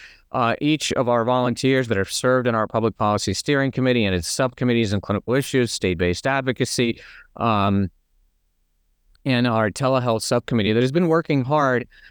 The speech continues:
to, uh, address a number of issues, uh, that are going on.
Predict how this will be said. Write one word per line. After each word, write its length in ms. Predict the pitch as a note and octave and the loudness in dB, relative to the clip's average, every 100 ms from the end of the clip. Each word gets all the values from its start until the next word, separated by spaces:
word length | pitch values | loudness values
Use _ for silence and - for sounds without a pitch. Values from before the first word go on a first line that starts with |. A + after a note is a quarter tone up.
| _ | _
to, 460 | - C#3+ B2+ B2+ B2+ | -2 0 4 4 2
uh, 260 | B2+ A#2 A2+ | 2 2 2
address 480 | C3+ A#2+ C3+ D3+ - | 0 -2 0 0 0
a 40 | B2+ | 0
number 460 | B2+ C3+ C#3 B2+ | 2 2 2 2
of 120 | A#2+ | 2
issues, 600 | A#2+ A#2+ - A2 G#2+ F#2+ A2 | 2 2 2 2 2 2 0
uh, 260 | F2 G#2 | 2 2
that 120 | G2+ | 2
are 80 | G#2+ | 2
going 320 | A#2 A2 G#2+ | 2 2 2
on. 360 | A2+ G#2+ F#2 | 2 2 2